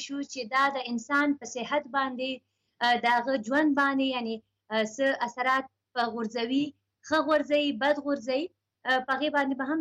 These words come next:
تفصیلاً خبرې وکړو. خو ټولو کې اول دا خبره، آه، چې که دې مونږه د دې هغه ته وګورو، یو خو دا، م، آه، دورانیه چې د دېرش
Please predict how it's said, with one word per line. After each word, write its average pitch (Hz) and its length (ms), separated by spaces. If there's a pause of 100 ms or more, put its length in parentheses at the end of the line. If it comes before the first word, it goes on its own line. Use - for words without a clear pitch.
(160)
تفصیلاً 277 340 (120)
خبرې 233 280
وکړو. 220 280 (340)
خو 330 80 (140)
ټولو 370 240
کې 330 140
اول 330 140 (120)
دا 508 40 (100)
خبره، 277 320
آه، - 600
چې 302 160
که 302 100 (280)
دې 359 160 (340)
مونږه 330 320 (260)
د - 100
دې 311 140
هغه 330 200
ته 359 80
وګورو، 302 360
یو 311 100
خو 320 60
دا، 302 240
م، 233 360 (280)
آه، 233 220 (100)
دورانیه 269 520
چې 285 60 (100)
د 247 40 (120)
دېرش 311 220